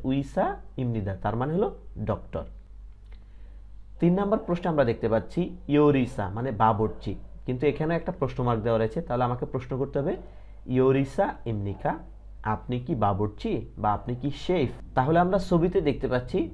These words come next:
সে বাবুর্চি না, সে হলো কাঠমিস্ত্রি। তাহলে আমাকে উত্তরে বলতে হবে আনিও। তাহলে আনিও মানে হলো না। তাহলে সে কি? কাঠমিস্ত্রি। তাহলে কাঠমিস্ত্রি কোরিয়ান কি? মকসু।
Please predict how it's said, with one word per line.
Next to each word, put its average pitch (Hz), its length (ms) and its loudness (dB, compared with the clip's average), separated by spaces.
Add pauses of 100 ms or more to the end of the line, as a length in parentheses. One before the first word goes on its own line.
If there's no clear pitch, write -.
সে - 220 0
বাবুর্চি 117 540 4
না, 190 220 -2 (120)
সে 139 120 2
হলো 156 220 2 (140)
কাঠমিস্ত্রি। 123 800 2 (440)
তাহলে 131 160 6
আমাকে 127 240 4
উত্তরে 147 260 2
বলতে 151 240 2
হবে 156 100 0 (160)
আনিও। 117 720 4 (280)
তাহলে 113 180 0
আনিও 127 360 4
মানে 160 220 2
হলো 170 220 2
না। 98 380 0 (540)
তাহলে 120 160 0
সে 143 220 2
কি? 202 400 0 (440)
কাঠমিস্ত্রি। 131 760 2
তাহলে 117 140 0
কাঠমিস্ত্রি 147 580 -2
কোরিয়ান 160 360 0
কি? - 160 -4 (320)
মকসু। 131 480 0